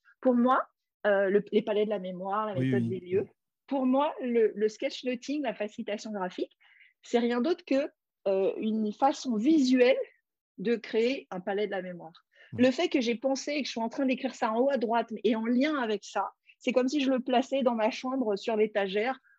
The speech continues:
Speaker 1: ou, euh, dans la cuisine, euh, dans le placard de l'entrée.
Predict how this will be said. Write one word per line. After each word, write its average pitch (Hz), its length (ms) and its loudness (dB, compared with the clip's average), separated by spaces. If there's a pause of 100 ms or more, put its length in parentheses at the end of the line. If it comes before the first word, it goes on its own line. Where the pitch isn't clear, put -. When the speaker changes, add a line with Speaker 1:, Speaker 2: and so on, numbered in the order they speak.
(140)
Speaker 1:
ou, 285 360 6
euh, 190 100 0
dans 208 120 -2
la 220 140 -2
cuisine, 226 540 -2
euh, 185 400 0
dans 185 100 -4
le 185 60 -6
placard 208 300 -2
de 202 60 2
l'entrée. 175 380 -6